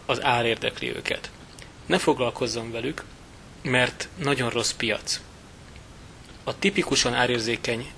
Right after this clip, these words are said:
vevőnek nincsen problématudata, ezért ön nem tud választ adni arra a problémára, ami őt kínozza. Hogyha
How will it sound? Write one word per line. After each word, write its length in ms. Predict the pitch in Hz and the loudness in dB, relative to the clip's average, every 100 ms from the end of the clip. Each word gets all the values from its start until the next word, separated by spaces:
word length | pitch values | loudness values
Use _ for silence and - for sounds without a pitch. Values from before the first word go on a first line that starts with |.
| - | -10
vevőnek 640 | - 127 120 127 123 117 127 | 2 4 4 4 2 0 -2
nincsen 360 | 113 117 123 117 | -2 2 2 2
problématudata, 840 | 127 120 120 117 131 127 151 175 - - - - - | -2 0 -2 -2 0 0 2 0 -2 -16 -16 -16 -2
ezért 420 | 131 131 131 - | 4 6 6 4
ön 120 | 143 | 2
nem 200 | 135 180 | 4 4
tud 180 | - 123 | 2 0
választ 460 | 131 165 123 110 - | 2 4 4 2 4
adni 340 | 107 107 113 - - - | 2 2 -6 -10 -16 -2
arra 240 | 143 135 | 2 6
a 60 | 113 | 4
problémára, 760 | - 113 117 117 117 123 143 185 - - - - | 2 -2 0 -2 0 0 0 -4 -12 -18 -20 -4
ami 260 | - 120 123 | 2 4 4
őt 200 | 127 - | 2 0
kínozza. 520 | - 123 107 107 - - - - - - - - - - - - - - - - - - | -2 -2 -2 -4 -6 -8 -18 -18 -18 -20 -20 -20 -18 -18 -18 -18 -18 -18 -18 -18 -16 -16
Hogyha 600 | - - - - 120 120 | 0 6 10 10 8 4